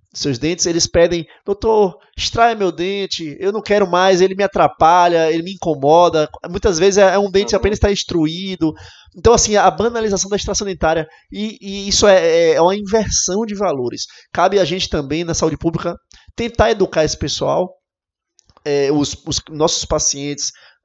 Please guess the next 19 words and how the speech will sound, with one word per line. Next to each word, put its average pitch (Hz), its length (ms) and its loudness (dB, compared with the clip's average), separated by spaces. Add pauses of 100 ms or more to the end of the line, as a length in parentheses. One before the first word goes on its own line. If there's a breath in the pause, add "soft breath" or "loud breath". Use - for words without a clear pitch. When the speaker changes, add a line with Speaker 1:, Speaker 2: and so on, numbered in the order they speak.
(120)
Speaker 1:
tentar 233 280 2
educar 190 440 4
a 190 80 2
nossa 226 240 0
comunidade 170 720 0
e 226 40 -6
falar, 185 280 4
"Olha, 262 160 0
gente, 160 340 -6
tem 233 180 -8
gente 202 300 -6
lá 175 200 2
no 170 120 -6
mundo 214 240 -8
todo 170 280 0
pesquisando 165 560 -4
hoje 190 340 -2 (300 soft breath)
pra - 120 2
regenerar, 226 760 -2